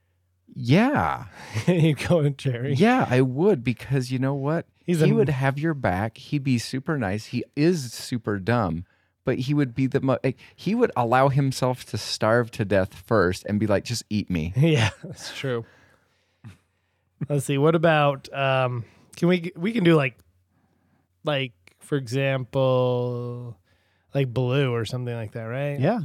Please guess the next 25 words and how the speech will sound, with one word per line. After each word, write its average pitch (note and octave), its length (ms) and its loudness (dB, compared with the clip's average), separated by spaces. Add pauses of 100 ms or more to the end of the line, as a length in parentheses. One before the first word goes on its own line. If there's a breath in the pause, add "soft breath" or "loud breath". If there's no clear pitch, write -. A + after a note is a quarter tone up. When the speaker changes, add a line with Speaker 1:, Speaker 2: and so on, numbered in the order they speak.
(160)
Speaker 2:
Cartoon. C3 460 -2
Speaker 3:
Any D#3 220 4
Speaker 2:
Yeah. D#3 80 2
Speaker 3:
cartoon D3 460 0
character. A2 440 -2
It G#2+ 120 -8
could A2+ 120 -12
be A2+ 160 -6
Speaker 2:
Inspector C#3+ 400 -2
Gadget. C#3+ 720 0 (180)
Speaker 3:
Yeah. C3 320 -6 (560)
Speaker 2:
Gummy C#3 220 -2
bears. C#3 640 -4 (640 soft breath)
Hmm. A#2 500 -14
Speaker 3:
I - 100 -20
feel G#3+ 120 2
like A#3 100 -2
Inspector C3 400 -2
Gadget G#2+ 400 -2
would F#2+ 100 -10
be G2+ 80 -10
frustrating, F#2 640 -10
especially G#2 460 -10
if - 100 -16
you - 80 -18